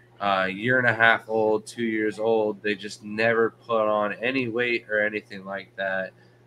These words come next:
Uh, and I've never really seen that happen except for imports,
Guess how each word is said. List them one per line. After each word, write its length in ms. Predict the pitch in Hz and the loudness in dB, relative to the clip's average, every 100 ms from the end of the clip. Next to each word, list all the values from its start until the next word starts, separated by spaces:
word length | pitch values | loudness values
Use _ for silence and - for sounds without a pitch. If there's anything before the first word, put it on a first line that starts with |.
| - | -4
Uh, 300 | 98 98 95 | 0 0 -2
and 100 | 104 | -4
I've 100 | 104 | -4
never 320 | 113 127 127 131 | 0 -2 0 0
really 220 | 127 117 | 0 -2
seen 360 | - - 113 | -6 -6 -6
that 200 | 107 107 101 | 0 0 2
happen 460 | 101 98 101 98 | 2 2 -2 -12
except 400 | 92 - 110 104 | -12 -4 -2 -2
for 160 | 104 95 | -4 -6
imports, 720 | 95 - 101 95 95 - - | -8 -10 -8 -8 -8 -12 -16